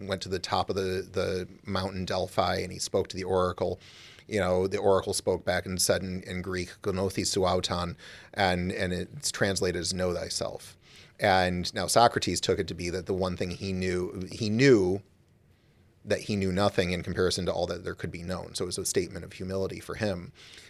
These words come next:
But, um, I look at Gnothi su auton as self-awareness. And it's super important to know that, that self-competitiveness for you allows you to propel yourself.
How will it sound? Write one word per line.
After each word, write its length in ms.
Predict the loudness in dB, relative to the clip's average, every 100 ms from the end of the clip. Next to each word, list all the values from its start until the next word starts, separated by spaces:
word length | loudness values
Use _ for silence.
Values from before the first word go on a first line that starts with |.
| -12
But, 460 | 6 8 8 2 -2 4
um, 420 | 6 6 4 2
I 100 | 2
look 160 | 4 2
at 140 | -2
Gnothi 340 | -4 -4 -4 -2
su 140 | 0
auton 520 | 0 0 -2 -2 -6
as 460 | -2 2 2 2 0
self-awareness. 840 | 2 2 0 -4 -6 -6 -6 -6 -6 -12 -20 -6
And 160 | -4 -2
it's 140 | 0
super 380 | 2 2 2 0
important 480 | 0 4 4 4 -4
to 80 |
know 280 | 2 4 2
that, 380 | 0 -2 -2 -4 -8 -20 -18 0
that 280 | 2 2 -2 -12
self-competitiveness 1080 | 0 4 4 2 0 2 4 2 2 0 0
for 140 | 2
you 300 | 4 4 2 -8 -20 -20 -14 0
allows 460 | 4 6 6 4 0
you 320 | -2 -2 -2
to 500 | 0 2 2 0 -2
propel 360 | -6 0 0 0
yourself. 600 | -4 -8 -8 -12 -20